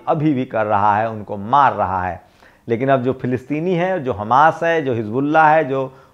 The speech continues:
हूती है, वो किसी कीमत पर इजराइल के साथ अब पीछे हटने के लिए तैयार नहीं है। और इस युद्ध का अंत जीत के रूप में होगा। फिलिस्तीन को आज़ादी मिलेगी, लेकिन सवाल है कि एक ताकतवर देश इजराइल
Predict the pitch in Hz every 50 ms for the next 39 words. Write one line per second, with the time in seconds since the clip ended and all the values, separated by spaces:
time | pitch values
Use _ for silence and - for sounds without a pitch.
0 | _ _ - 214 214 220 - 247 190 139 127 139 147 - - - - _ _ -
1 | 131 156 147 - - 220 202 - 269 269 247 - - 175 160 156 156 151 - 156
2 | 147 139 127 117 123 131 139 147 151 151 151 151 - 135 120 - - 131 127 135
3 | 117 113 135 117 - 131 123 - - 131 113 113 - - 127 120 117 120 117 101
4 | - 110 110 120 135 147 139 131 117 110 113 107 104 107 113 120 123 - - _
5 | _ _ _ _ - 110 110 117 120 - - - 139 156 160 139 123 - - 123
6 | 120 123 127 123 107 101 95 95 127 170 190 175 - - 147 123 120 110 - 117
7 | 113 98 107 107 104 104 107 110 113 - - - _ _ _ _ - 123 117 113
8 | - - 143 147 151 151 - 135 127 117 113 107 107 127 131 139 151 190 185 165
9 | 147 131 131 127 123 123 117 110 123 117 104 - - 110 110 131 147 147 131 110
10 | 95 101 98 101 101 101 - - _ _ _ _ - 127 127 127 - - - 135
11 | 139 143 - 185 180 - - 139 139 123 123 127 120 - 117 104 101 107 117 120
12 | 127 127 120